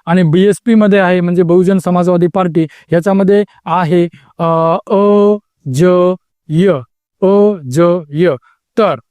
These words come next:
याच्यापैकी अगोदर कोणाला प्रिफरन्स दिला जाईल? तुम्ही म्हणताल, "मास्तर, अगोदर पार्टीचं नाव निवडलं जाईल." तर इथे बीजेपी, बी,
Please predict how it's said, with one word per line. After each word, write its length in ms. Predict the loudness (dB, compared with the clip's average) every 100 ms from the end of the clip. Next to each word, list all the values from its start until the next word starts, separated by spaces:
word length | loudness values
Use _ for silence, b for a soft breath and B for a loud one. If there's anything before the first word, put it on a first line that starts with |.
| _
याच्यापैकी 500 | -6 -2 -2 -2 -2
अगोदर 340 | 0 0 0 0
कोणाला 260 | 0 0 0
प्रिफरन्स 440 | -2 -2 0 0
दिला 180 | 2 0
जाईल? 180 | 2 0
तुम्ही 220 | 2 2
म्हणताल, 260 | 2 2 0
"मास्तर, 380 | 0 -2 -2 -4 B
अगोदर 280 | -2 0 0 0
पार्टीचं 520 | -2 -2 -4 0 -2 -2 b b
नाव 340 | -2 0 0
निवडलं 420 | 0 2 2 2 0
जाईल." 240 | 0 -2 b b 0
तर 80 |
इथे 200 | 0 0
बीजेपी, 840 | 0 2 2 2 2 2 2 0 -2 b b _ -4
बी, 400 | 2 4 2